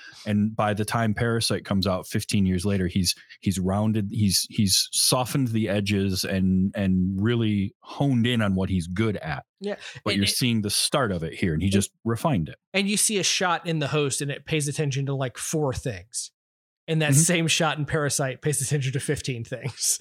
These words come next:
Speaker 2: <laughs> It's
Speaker 3: Oh,
Speaker 2: that,
Speaker 3: yeah.
Speaker 2: it's that kind of just
Speaker 3: Yeah.
Speaker 2: extra, like, okay, we ha-, we can do this and this and this and this and this and this, not just this and this.
Speaker 3: Well, and it also shows, and I, this is something that I, I repeat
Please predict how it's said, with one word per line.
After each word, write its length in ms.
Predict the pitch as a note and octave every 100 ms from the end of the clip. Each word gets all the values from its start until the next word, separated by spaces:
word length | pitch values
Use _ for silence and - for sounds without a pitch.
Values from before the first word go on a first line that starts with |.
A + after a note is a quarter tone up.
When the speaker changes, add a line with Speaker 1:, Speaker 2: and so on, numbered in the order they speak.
| - -
Speaker 2:
<laughs> 240 | - - -
It's 300 | F#3+ C#3+ E3+
Speaker 3:
Oh, 40 |
Speaker 2:
that, 60 | D3+
Speaker 3:
yeah. 80 | C3+
Speaker 2:
it's 120 | D3
that 200 | F3 D3+
kind 180 | E3+ D3+
of 100 | C#3
just 160 | D#3 C#3
Speaker 3:
Yeah. 80 | - - _ _ _
Speaker 2:
extra, 640 | F3+ - - F#3 D#3+ C#3 C3 _ _
like, 360 | D3+ C#3+ C3+ - _ _
okay, 500 | D#3+ D#3 D3 A#2+ G#2+ - _ _
we 200 | E3+ D3+ C3+
ha-, 200 | D3+ C#3+
we 80 | D#3
can 160 | D#3+
do 140 | C#3+ C3+
this 380 | B2 D#3+ D3+ - -
and 300 | F3+ F#3 C#3+
this 240 | C3 - -
and 180 | D#3 D3
this 180 | C#3+ -
and 140 | C#3+
this 160 | B2+ B2+
and 120 | B2
this 160 | A#2+ C3
and 120 | C3+
this, 360 | C#3+ A#2 - - _ -
not 220 | E3 D3
just 380 | C3+ A#2+ - - _ _ _ _ -
this 180 | C#3 A2+
and 120 | G#2
this. 60 | B3
Speaker 3:
Well, 280 | B3+ - - _ _ -
and 100 | G3+
it 60 |
also 360 | F#3+ A3+ - G#3
shows, 440 | - E3 C#3+ B2+
and 80 | B2+
I, 220 | C#3+ C#3+
this 200 | D#3 F#3
is 60 | E3+
something 280 | E3+ D#3 C#3+
that 100 | B2+
I, 140 | A#2+ -
I 60 | A#2+
repeat 360 | A#2 - B2+